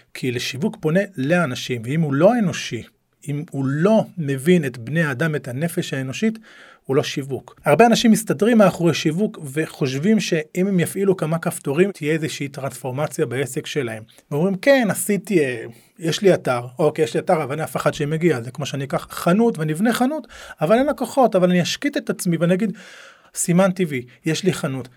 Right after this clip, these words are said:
יש לי אתר", אז מה אם יש לאכול לך אתר? אנשים מגיעים לאתר הזה, האתר הזה הוא, הוא אפקטיבי, זה אתר שהוא אתר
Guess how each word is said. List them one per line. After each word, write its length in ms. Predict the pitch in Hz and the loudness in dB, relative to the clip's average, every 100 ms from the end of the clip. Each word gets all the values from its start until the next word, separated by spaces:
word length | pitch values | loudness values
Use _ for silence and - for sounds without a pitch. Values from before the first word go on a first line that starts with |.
| _ | _
יש 280 | 143 165 170 | 0 2 2
לי 140 | 196 165 | 2 2
אתר", 260 | 165 143 - | 2 -4 -4
אז 180 | 156 151 | -4 0
מה 240 | 196 277 247 | 0 2 2
אם 80 | |
יש 180 | 180 - | 2 0
לאכול 360 | 170 135 - 151 | -2 -2 0 -2
לך 200 | 127 143 | -4 -4
אתר? 360 | 139 - 208 135 - _ _ _ - | -2 4 4 4 -4 _ _ _ -6
אנשים 320 | 131 - 175 | -4 0 2
מגיעים 360 | 165 123 143 185 | 2 2 2 2
לאתר 380 | 190 185 202 196 | 2 4 4 4
הזה, 220 | 196 190 - - | 0 -2 -4 -6
האתר 360 | 127 123 165 | -6 -2 2
הזה 240 | 170 147 151 | 2 2 0
הוא, 300 | 139 131 120 - _ | -2 -6 -12 -18 _
הוא 120 | 143 | -6
אפקטיבי, 640 | 123 131 - 208 202 190 190 185 _ _ | -6 -10 -8 -4 -2 -2 -4 -6 _ _
זה 180 | 120 127 | -6 -4
אתר 240 | 123 170 | 0 0
שהוא 200 | - 151 | 0 -4
אתר 280 | 135 156 143 | -2 -2 -4